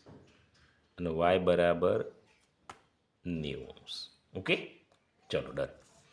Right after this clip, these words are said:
હવે તમે અહીં જુઓ, છઠ્ઠો દાખલો થોડો વેરાયટી લાગે છે, છે ને ભાઈ? અહીં જુઓ, એક્સ એ બાર છે, અહીં એ બાર છે અને અહીં એ બાર છે. તો વિદ્યાર્થી મિત્રો,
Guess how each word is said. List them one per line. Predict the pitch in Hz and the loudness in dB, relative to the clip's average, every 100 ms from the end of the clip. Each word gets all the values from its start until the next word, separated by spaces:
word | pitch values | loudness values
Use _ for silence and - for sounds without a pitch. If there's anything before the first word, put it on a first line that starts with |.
| - - - - - - 104 | -20 -20 -20 -20 -20 4 10
હવે | 107 165 | 12 12
તમે | 170 170 | 12 12
અહીં | 165 165 | 12 10
જુઓ, | 160 165 110 | 10 12 12
છઠ્ઠો | - 104 - 139 | 12 6 8 12
દાખલો | 135 131 | 12 12
થોડો | 127 123 | 10 10
વેરાયટી | 110 85 80 67 67 | 10 10 8 4 -2
લાગે | 60 - | -6 -8
છે, | - - | -14 -12
છે | - 151 | 4 6
ને | |
ભાઈ? | 190 - - - _ _ _ _ _ - - - - _ _ _ _ _ _ | 6 -2 -4 -18 _ _ _ _ _ -20 -20 -20 -20 _ _ _ _ _ _
અહીં | 131 160 | 8 10
જુઓ, | 147 117 - - | 12 12 10 8
એક્સ | 135 165 - - - - _ | 10 12 10 6 4 -10 _
એ | 127 | 8
બાર | 123 120 131 | 12 12 12
છે, | 131 143 135 - - | 12 12 12 10 4
અહીં | 110 117 127 | 8 10 12
એ | |
બાર | 131 131 127 | 12 12 12
છે | 127 139 | 10 12
અને | 135 - 98 104 | 12 10 4 4
અહીં | 87 87 87 120 | 4 4 6 4
એ | 170 - - | 4 -4 -10
બાર | 90 78 65 | 2 4 2
છે. | - - - _ _ _ _ | -4 -12 -14 _ _ _ _
તો | 139 147 151 - 107 | 10 12 12 8 0
વિદ્યાર્થી | 104 92 131 131 110 | 2 10 10 10 6
મિત્રો, | 82 71 90 110 277 | 4 0 0 0 -2